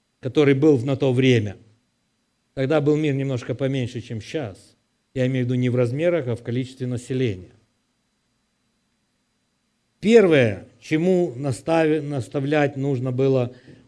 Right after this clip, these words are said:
учеников, это о Духе Святом. Можете не писать первое, а просто писать о Духе Святом. Потом о силе веры и любви. Сила веры — это то, что происходило,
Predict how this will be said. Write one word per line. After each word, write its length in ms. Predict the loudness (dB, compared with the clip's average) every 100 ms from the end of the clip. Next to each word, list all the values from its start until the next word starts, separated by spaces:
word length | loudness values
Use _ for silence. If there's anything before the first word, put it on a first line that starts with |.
| -10
учеников, 640 | -6 -4 -4 0 -2 0
это 240 | -4 -6 -8
о 200 | -4 -2
Духе 360 | -2 -4 -6
Святом. 520 | -8 -8 -8 -8 -10 -14 _ _ _ _ _ _ _ _ _ _ _ _ _ _ _ _ _ _ _ _ _ _ _
Можете 380 | -2 0 0 -4
не 100 | -6
писать 340 | -4 -2 -4 0
первое, 320 | 0 2 0
а 20 |
просто 340 | 2 0 0
писать 380 | -6 -4 -2 -4
о 120 | -4 -2
Духе 340 | 0 0 -2
Святом. 500 | -4 -6 -6 -10 -12 _ _ _
Потом 500 | -12 -2 0 0 -4 -14 _ _ _
о 140 | -4
силе 640 | -4 -2 2 4 4 2 0 -12 _
веры 540 | -8 -4 2 4 4 2
и 200 | 0 0
любви. 540 | 0 -2 -2 -4 -4 _ _ _ _ _ _ _ _ _ _ _ _
Сила 480 | -8 2 4 6 6
веры — 600 | 4 4 4 2 -2 -8 -10
это 220 | -6 -4
то, 240 | 2 2
что 160 | 2 0
происходило, 880 | -2 -2 -2 -4 -4 0 2 2 0